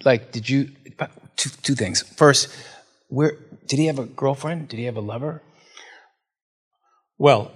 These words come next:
Speaker 1: And then how do you, how did you go about researching? I mean, it's a, it's a bit ago. How were you, were you, how did you go about your research? And,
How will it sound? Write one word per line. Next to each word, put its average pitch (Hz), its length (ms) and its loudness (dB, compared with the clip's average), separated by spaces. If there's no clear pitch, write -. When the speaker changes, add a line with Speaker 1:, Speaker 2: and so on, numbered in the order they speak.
Speaker 1:
And 139 100 6
then 151 100 8
how 147 220 6
do 165 80 4
you, 160 220 4
how 151 160 4
did 160 140 2
you 151 60 2
go 135 160 6
about 123 280 4
researching? 110 800 2
I - 40 -6
mean, - 120 -4
it's - 160 -10
a, 113 40 -10
it's 110 160 -2
a 110 40 -6
bit 143 180 2
ago. 92 400 -4
How 123 160 0
were 127 80 2
you, 123 200 0
were 139 80 -8
you, 120 140 -4
how 131 120 0
did 127 100 0
you 131 60 2
go 120 100 2
about 110 220 -2
your 120 160 -6
research? 107 460 -2
And, 104 140 -6